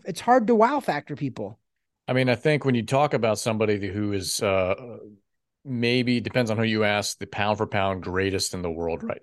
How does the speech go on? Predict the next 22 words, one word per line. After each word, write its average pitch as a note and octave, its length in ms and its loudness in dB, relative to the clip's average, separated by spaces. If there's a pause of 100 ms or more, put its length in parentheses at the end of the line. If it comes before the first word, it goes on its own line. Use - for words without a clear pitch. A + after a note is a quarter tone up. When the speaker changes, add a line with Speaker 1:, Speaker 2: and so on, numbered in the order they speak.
Speaker 2:
now. - 220 -12 (640)
Uh, F2+ 260 2
and, G2+ 240 -2
and G2 160 -2
you F#2+ 80 -2
mentioned G#2 380 0
the F#2 80 0
word, F#2+ 320 0
the F2+ 80 -4
phrase F#2 400 0
high G2 300 0
expectations. F#2 760 -4
Of F2+ 140 -10
course, - 380 2
we're G#2 100 -2
gonna G#2 180 0
have F#2 180 -2
those F2 200 -6
expectations E2+ 800 -8
of E2 120 -8
this E2 200 -8
man. D#2 360 -8